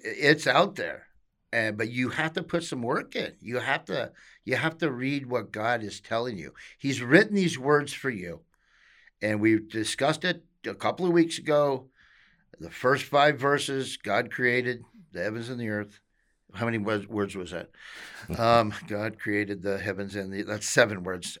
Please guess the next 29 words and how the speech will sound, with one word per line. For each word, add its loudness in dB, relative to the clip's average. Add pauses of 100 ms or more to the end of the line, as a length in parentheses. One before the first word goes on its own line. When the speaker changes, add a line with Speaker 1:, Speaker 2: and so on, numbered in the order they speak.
(100)
Speaker 1:
I've 8
added 8
two 2
words 0
to -8
the -6
five. -4 (420)
But 8
you 6
know 12
what 4
I'm -2
talking 0
about. -4
Speaker 2:
<laughs> 2
I 4
think 2
Speaker 1:
The 6
Speaker 2:
so. -4
Speaker 1:
God 8
created 0
the -6
universe, -8
or -12
he -12
did. -10
Speaker 2:
Yes. -6 (220)
Speaker 1:
But, -2
uh, 4